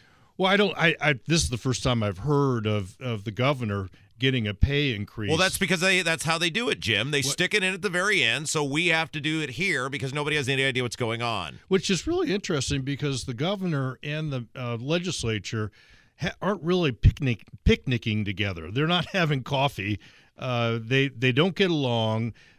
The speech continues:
Speaker 1: Uh, the legislature wants to investigate what has go-, gone on the last three or four years, and the governor is at the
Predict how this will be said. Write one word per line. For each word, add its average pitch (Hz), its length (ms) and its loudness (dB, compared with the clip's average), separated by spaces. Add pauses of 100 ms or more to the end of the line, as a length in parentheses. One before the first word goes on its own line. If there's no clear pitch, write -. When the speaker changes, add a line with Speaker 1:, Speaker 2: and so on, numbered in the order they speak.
(120)
Speaker 1:
Uh, 110 440 -2
the 120 520 -2
legislature 165 760 0
wants 127 420 -4
to 107 200 -4
investigate 143 1000 -2 (380)
what 113 160 -4
has 107 140 -6
go-, 123 300 -6
gone 123 280 2
on 160 240 4
the 147 80 -2
last 147 280 0
three 151 140 -2
or 139 80 -4
four 139 300 -6
years, 131 480 -2
and 104 100 -6
the 101 60 -8
governor 139 480 0
is 110 120 -2
at 117 200 -2
the 107 240 -4